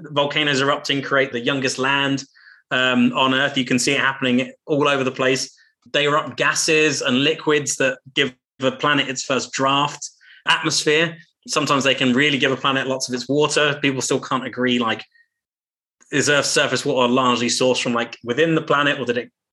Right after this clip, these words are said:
get delivered by, like, soggy asteroids or something? It's probably a bit of both. But, I mean, volcanoes are, like, the best landscape architects, like, a planet has. Like, they change the surface. You know, if they're underwater, they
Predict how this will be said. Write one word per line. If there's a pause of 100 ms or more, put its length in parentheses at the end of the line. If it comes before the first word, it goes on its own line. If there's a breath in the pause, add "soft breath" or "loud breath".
get
delivered
by,
like,
soggy
asteroids
or
something? (380 loud breath)
It's
probably
a
bit
of
both.
But,
I
mean,
volcanoes
are,
like, (440)
the
best
landscape
architects,
like,
a
planet
has.
Like,
they
change (320 loud breath)
the
surface.
You
know,
if
they're
underwater,
they